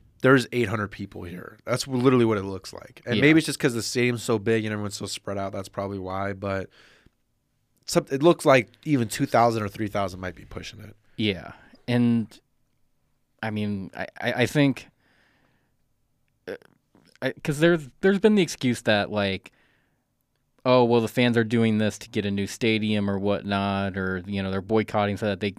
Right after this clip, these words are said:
Speaker 2: don't have to go to the Coliseum and they'll get a new stadium." Like, th-, none of that's gonna happen in Oakland. Like, if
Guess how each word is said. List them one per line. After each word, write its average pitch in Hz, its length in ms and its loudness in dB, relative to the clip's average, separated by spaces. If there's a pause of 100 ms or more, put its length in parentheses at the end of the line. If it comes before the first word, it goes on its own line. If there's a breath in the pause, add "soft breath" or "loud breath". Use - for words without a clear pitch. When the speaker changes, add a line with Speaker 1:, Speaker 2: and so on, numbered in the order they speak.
(120)
Speaker 2:
don't 104 160 -2
have 98 100 -2
to - 80 -6
go 101 160 -2
to 95 80 -6
the 98 80 -8
Coliseum 104 600 -2
and 98 120 -4
they'll 98 140 -2
get 98 200 -4
a 98 40 -4
new 98 140 -4
stadium." 101 440 -6
Like, - 260 -12
th-, 135 160 -4
none 160 180 2
of - 20 2
that's 190 200 2
gonna 131 200 0
happen 113 320 0
in 95 140 -4
Oakland. 90 440 -12
Like, 101 180 -6
if 110 200 -4